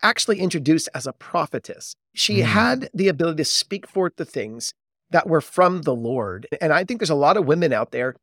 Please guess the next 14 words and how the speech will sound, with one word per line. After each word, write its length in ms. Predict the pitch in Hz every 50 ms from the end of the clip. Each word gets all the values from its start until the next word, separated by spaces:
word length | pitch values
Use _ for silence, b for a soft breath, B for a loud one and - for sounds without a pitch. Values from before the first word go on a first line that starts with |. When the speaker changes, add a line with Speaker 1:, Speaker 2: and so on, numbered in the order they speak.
| _ _ _ _ -
Speaker 1:
who 140 | - 190
God 400 | 156 123 - 151 160 196 208 196
uses 460 | 175 143 160 175 185 - - 123 113 -
to 100 | - 139
speak 340 | - - - 165 156 - -
forth 240 | 160 156 143 - _
beautiful 420 | 127 123 151 175 190 175 - 185
things 320 | 175 - 175 175 180 175 -
and 80 | 120
important 480 | 117 107 - - - 180 - 220 170 -
things 240 | - 170 165 143 -
and 120 | 113 104
timely 420 | - - - 117 123 131 131 139 139
things. 340 | - 127 139 143 156 -